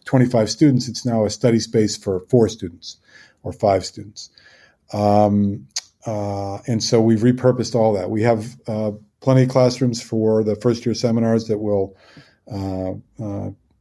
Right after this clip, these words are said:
move inside when the weather does get colder. Everybody's got those assigned. Um, we have more classrooms than that, which, you know, if we needed them, we would use them.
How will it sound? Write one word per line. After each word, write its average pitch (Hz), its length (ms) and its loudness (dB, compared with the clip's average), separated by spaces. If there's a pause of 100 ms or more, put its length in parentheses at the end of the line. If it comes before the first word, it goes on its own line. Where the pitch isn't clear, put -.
move 113 260 4
inside 107 460 4
when 104 100 -2
the 101 80 -2
weather 104 220 2
does 107 260 0
get 107 220 -2
colder. 110 420 2 (460)
Everybody's 101 420 0
got 98 220 0
those 101 240 0
assigned. 123 560 -2 (100)
Um, 101 300 -2
we 104 100 2
have 98 180 0 (120)
more 107 180 2
classrooms 101 560 0
than 104 100 -2
that, 107 320 0
which, - 400 -8
you 101 120 -8
know, 95 100 -8
if 92 120 -10
we 98 60 -6
needed 95 260 -4
them, 92 120 -6
we 92 100 -6
would 92 140 -8
use 98 240 -2
them. 98 180 -10